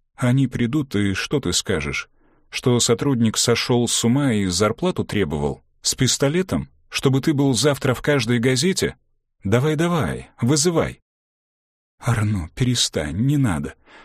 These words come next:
Я все понимаю, но денег нет. Вот сейчас я в бухгалтерию позвоню. Только убери, ради бога, пистолет». Я вспомнил, как видел его с молодой девчонкой, полькой, в том клубе.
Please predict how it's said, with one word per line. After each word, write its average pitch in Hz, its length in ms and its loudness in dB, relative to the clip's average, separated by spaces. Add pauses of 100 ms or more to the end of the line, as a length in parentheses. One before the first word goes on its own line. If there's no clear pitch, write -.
(120)
Я 127 220 2
все 151 240 0
понимаю, 120 480 2
но 113 140 4
денег 120 420 -2
нет. 107 360 -2 (460)
Вот 120 340 0
сейчас - 840 0
я 135 200 2
в 113 60 -2
бухгалтерию 131 600 0
позвоню. 113 540 0 (300)
Только 135 500 2 (160)
убери, 156 340 2
ради 113 260 2
бога, 104 260 0
пистолет». 98 580 -2 (1040)
Я 117 260 2
вспомнил, 101 640 0
как 107 320 0
видел 110 380 0
его 107 320 0
с - 160 -2
молодой 104 360 0
девчонкой, 90 680 -4
полькой, 87 560 -4
в - 140 -18
том 156 200 -2
клубе. 82 440 -4